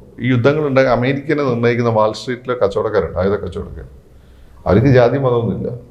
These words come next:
അവർക്ക് സംബന്ധിച്ച് യുദ്ധങ്ങൾ ഉണ്ടായിക്കഴിഞ്ഞാൽ ലോകത്ത് എല്ലായിടത്തും പ്രശ്നം ഉണ്ടാകാൻ പലസ്തീൻ ഒരു കാരണമാണ്. ആ, ഈ പറയുന്ന ആയുധ കച്ചവടം നടക്കും.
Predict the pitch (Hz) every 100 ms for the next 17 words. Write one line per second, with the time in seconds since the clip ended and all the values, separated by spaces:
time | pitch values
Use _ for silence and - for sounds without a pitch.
0 | - - 135 92 113 139 147 135 135 120
1 | 117 143 131 117 117 113 110 104 110 -
2 | 104 120 131 123 131 135 127 120 127 120
3 | 117 107 101 113 104 95 85 82 - -
4 | - - - - - - - 95 90 87
5 | 87 87 - - - 107 110 107 107 104
6 | 95 92 110 113 113 101 92 - -